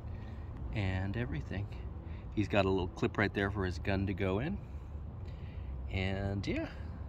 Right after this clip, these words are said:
happy with how this turned out. On Warborn Society, which is one of the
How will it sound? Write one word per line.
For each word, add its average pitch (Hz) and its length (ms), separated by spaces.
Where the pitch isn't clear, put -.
happy 156 160
with 151 120
how 151 120
this 147 80
turned 156 180
out. 143 140
On 104 420
Warborn 117 340
Society, 92 460
which 92 180
is 92 120
one 95 180
of 85 160
the 87 200